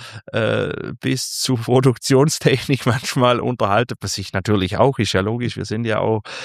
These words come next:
äh, Landwirte, ja. Und, ähm, genau, dann gehe ich halt ran und wenn's irgendwie geht, äh, wenn ich grad in einem Meeting bin oder es, äh,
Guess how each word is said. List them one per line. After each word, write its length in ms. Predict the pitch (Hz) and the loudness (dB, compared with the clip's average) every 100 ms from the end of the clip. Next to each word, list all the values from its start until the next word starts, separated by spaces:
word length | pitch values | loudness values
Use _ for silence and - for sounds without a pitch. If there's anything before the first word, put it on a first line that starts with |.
| - 110 | -12 -8
äh, 500 | - 110 107 110 98 60 - - - | -2 0 2 0 -2 -6 -8 -10 -8
Landwirte, 680 | - 101 104 123 - 127 - | -4 0 2 2 2 2 2
ja. 260 | 113 107 120 - - - - | 2 2 0 -2 -8 -8 -2
Und, 400 | - 110 107 110 - | 2 2 2 0 2
ähm, 500 | 104 104 104 101 101 - _ - - - | 2 4 4 2 0 -4 _ -20 -20 0
genau, 360 | 123 92 87 - - _ | 2 4 2 -2 -6 _
dann 340 | 101 101 104 - _ _ _ _ _ | -2 0 -2 -6 _ _ _ _ _
gehe 120 | - 95 | -2 0
ich 100 | 98 | 2
halt 220 | 98 98 | 0 2
ran 240 | 107 123 | 2 2
und 280 | - 104 104 - - - | -2 -2 -4 -6 -16 -6
wenn's 200 | - 104 | -2 2
irgendwie 340 | 107 110 110 101 | 2 2 2 2
geht, 340 | 104 104 - - | 2 2 -6 -6
äh, 260 | 101 101 104 104 98 - | -2 -2 -2 -6 -10 -8
wenn 180 | 104 107 | -4 -2
ich 240 | 104 - | -4 -4
grad 200 | - 101 - - | -2 -4 -4 -2
in 300 | 101 101 104 | 0 0 -2
einem 160 | 104 101 | 0 2
Meeting 400 | 107 104 104 101 | 2 2 2 2
bin 260 | 104 104 | 2 2
oder 360 | 98 98 92 92 | 2 2 4 2
es, 400 | 98 101 - - | 2 0 -2 -2
äh, 460 | 95 90 92 90 | -2 0 0 0